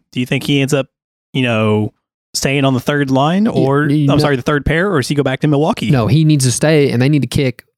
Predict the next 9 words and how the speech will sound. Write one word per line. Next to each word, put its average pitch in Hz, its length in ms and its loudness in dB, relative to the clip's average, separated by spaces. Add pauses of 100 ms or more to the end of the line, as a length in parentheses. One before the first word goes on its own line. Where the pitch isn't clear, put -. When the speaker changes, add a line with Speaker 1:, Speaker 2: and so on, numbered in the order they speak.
Speaker 2:
uh, 131 160 0
Ben 143 320 0
Harpur 143 560 0
off 120 220 -4
into 135 180 0
the 123 100 0
nearest 139 520 0
Speaker 1:
<laughs> 165 80 -2
Speaker 2:
flippin' 147 600 2